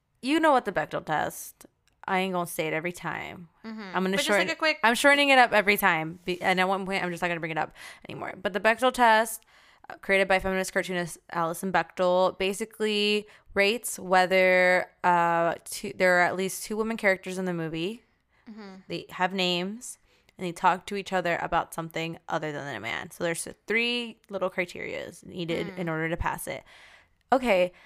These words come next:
Speaker 1: Miss Karina, does this movie with three women leads, arguably four if we talk about the weird, crazy, conservative lady, pass the Bechdel
Speaker 2: It
Speaker 1: test?
Speaker 2: does not. <laughs> I'm not even gonna
Speaker 1: It
Speaker 2: wait.
Speaker 1: does not.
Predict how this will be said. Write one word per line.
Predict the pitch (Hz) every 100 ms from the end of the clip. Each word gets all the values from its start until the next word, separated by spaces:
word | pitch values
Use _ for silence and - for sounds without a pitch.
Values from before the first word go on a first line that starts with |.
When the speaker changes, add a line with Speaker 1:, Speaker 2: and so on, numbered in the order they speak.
| _ -
Speaker 1:
Miss | 196 -
Karina, | - 240 247 175 160
does | 208 185
this | 254 262
movie | 254 262 214 165
with | 185 190 -
three | - 233 254 269 269
women | 208 233 233 226 226
leads, | - 208 226 175 147 156 - _ _ _ _ _ _ _ -
arguably | 254 277 277 262
four | - 226 180
if |
we | 190
talk | 190 185
about | 180
the | 175 165 -
weird, | 180 180 175
crazy, | 180 170 165
conservative | 165 165 160 160
lady, | 151 - 143 131 _ _ _ _ _ _ -
pass | 180 175 -
the | 165
Bechdel | - -
Speaker 2:
It | 277
Speaker 1:
test? |
Speaker 2:
does | 269 254
not. | 220 208 165 - - - _ _ _ -
<laughs> | - - - 349 -
I'm | 311 262
not | 269 277
even | 285 294
gonna | 277
Speaker 1:
It | 240 247
Speaker 2:
wait. | 240 220 208
Speaker 1:
does | 240 233 214
not. | 220 208 180 165